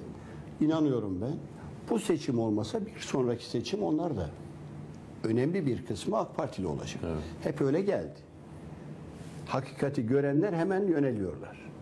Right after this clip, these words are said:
Speaker 1: Yirmi dört Haziran bu anlamda da çok güzel şeylere gebe. Onun için de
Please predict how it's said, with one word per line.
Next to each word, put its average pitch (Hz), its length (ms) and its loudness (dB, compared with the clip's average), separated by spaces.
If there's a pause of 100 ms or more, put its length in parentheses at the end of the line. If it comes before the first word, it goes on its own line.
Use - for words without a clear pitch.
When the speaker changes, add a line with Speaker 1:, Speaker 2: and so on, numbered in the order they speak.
(480)
Speaker 1:
Yirmi 143 320 4
dört 202 240 0
Haziran 147 380 4
bu 147 100 6
anlamda 147 440 4
da 82 220 -2 (600)
çok - 260 -2
güzel 113 200 4
şeylere 90 460 2
gebe. 92 380 0 (720)
Onun 180 180 4
için 190 300 0
de 135 160 4